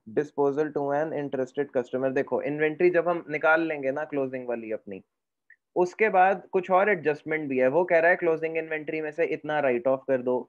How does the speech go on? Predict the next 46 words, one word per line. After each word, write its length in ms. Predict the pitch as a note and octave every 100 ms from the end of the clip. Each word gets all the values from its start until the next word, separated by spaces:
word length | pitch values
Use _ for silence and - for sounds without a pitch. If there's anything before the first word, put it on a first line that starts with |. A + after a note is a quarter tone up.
| _ -
या 120 | D3 D3
इतना 260 | D3+ D#3 D3+ C#3
आप, 200 | C#3+ - _ _ -
अ, 40 | B2 A#2+ - B2
देख 300 | C#3 C#3+ D3+
लो।" 140 | D3+
तो 160 | E3 G3+
वो 140 | A3 B3+
हम 140 | C4+
last 320 | B3 G#3+ G#3+
में 120 | F#3+ E3+
करेंगे। 320 | D3 A2 G#2+
ठीक 200 | - F#3
है, 100 | A3 - _ _ -
पहले 240 | G3 A3+
एक 100 | G3+
बार 140 | A3
closing 360 | A3 G3 G3 G3+
inventory 380 | G3+ G3+ G3+ G3+
निकाल 360 | G3 E3+ E3+
लें, 80 | G3+
उसके 300 | A3+ G#3 -
बाद 200 | G#3+ G#3+ G#3+
कुछ 180 | G3+
adjustment 520 | G#3 E3 E3 - E3+ E3+
कह 80 | C#3+
रहा 100 | C#3
है 60 |
कि 120 | C#3+
closing 360 | E3 D#3 D3 D#3
inventory 380 | D#3 D3+ D3 D#3
में 100 | D3
से 160 | E3 E3
इ-, 200 | D#3 D#3
ये 100 | C#3+ D3
इतनी 400 | D3+ D3+ E3 D#3+
की 140 | D#3
एक 160 | D#3 D3+
figure 260 | D3+ D#3
है 80 | F3
जिसे 260 | D3+ D3+ D3+
इतने 240 | C#3+ C#3
पे 120 | C3+ C#3+
value 300 | C3 B2+ C3+
करना 220 | C3+
है। 100 | C3+